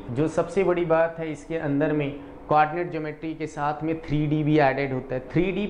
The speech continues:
प्लस वन में बिल्कुल short में, थ्री डी प्लस वन में बिल्कुल short में है, लेकिन यही चीज़ें आप प्लस टू में फिर details में पढ़ते हैं थ्री डी को। तो मैं क्या बताना चाह रहा हूँ आपको कि कुछ topic ऐसे हैं जो plus one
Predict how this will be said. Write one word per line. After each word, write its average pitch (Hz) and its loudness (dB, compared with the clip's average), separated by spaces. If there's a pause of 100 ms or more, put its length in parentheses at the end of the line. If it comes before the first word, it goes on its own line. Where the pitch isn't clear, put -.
प्लस 151 2
वन 156 2
में 175 2 (260)
बिल्कुल 156 2
short 131 2 (120)
में, 64 -14 (500)
थ्री 196 0
डी 202 2
प्लस 175 2
वन 180 4
में 180 0
बिल्कुल 160 4
short 151 2
में 120 -2
है, 98 -2
लेकिन 151 -2 (100)
यही 139 2
चीज़ें 165 2
आप 139 2
प्लस 143 0
टू 190 2
में 180 0
फिर 208 2
details 165 0
में 147 -2
पढ़ते 117 0
हैं 110 -4
थ्री 92 0
डी 80 0
को। 67 -4 (840)
तो 165 4 (160)
मैं 151 4
क्या 208 4
बताना 175 2
चाह 160 4
रहा 156 4
हूँ 147 4
आपको 135 2
कि 180 -2
कुछ - 0
topic 175 2
ऐसे 143 2
हैं 143 0
जो 156 2
plus 156 2
one 190 0